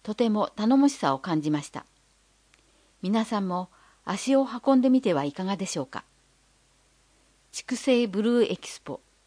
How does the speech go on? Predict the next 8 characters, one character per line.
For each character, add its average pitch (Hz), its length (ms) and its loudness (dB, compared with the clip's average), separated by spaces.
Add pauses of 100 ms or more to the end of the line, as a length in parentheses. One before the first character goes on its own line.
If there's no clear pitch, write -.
(440)
日 196 260 -6
時 139 240 -6 (380)
二 196 120 0
月 269 280 0
二 - 200 -10
日 185 120 0
日 156 340 -2
曜、 170 240 -4